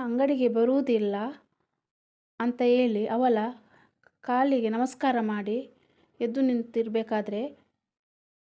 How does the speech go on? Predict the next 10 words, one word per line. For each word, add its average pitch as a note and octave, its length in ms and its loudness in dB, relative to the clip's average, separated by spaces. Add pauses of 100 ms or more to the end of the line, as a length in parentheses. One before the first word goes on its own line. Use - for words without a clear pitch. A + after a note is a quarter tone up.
(200)
ವಿಶ್ವ C4+ 300 -2 (340)
ಅವನನ್ನು B3 380 0
ಕರ್ಕೊಂಡು A#3+ 680 -2 (580)
ಹೊರಗೆ C#4 560 0 (520)
ದಬ್ತಾನೆ. A#3+ 680 0 (400)
ನಂತರ C4+ 380 2 (400)
ಹೊರಗೆ C#4 320 2
ಬಂದು C4 580 0 (360)
ಸ್ಮೈಲ್ B3+ 400 0
ಕೊಡ್ತಾನೆ. A#3+ 640 -2